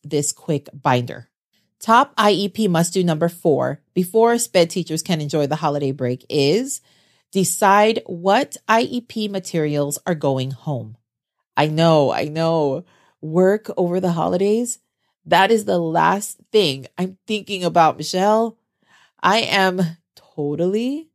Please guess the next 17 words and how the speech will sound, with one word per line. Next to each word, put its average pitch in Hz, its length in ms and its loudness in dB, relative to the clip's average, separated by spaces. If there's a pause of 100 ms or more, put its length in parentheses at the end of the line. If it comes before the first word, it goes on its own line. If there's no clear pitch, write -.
not 151 320 -2
promoting 180 540 -2
you 131 240 -6 (260)
to 190 140 -2
work 160 320 2
over 170 240 2
the 165 100 0
holidays. 131 580 -2 (300)
But 156 300 2
for 175 180 0
me, 185 380 -2
how 160 300 0
I - 160 0
usually 170 680 0
rest 143 640 0
and 151 100 -2
rejuvenate 143 640 -4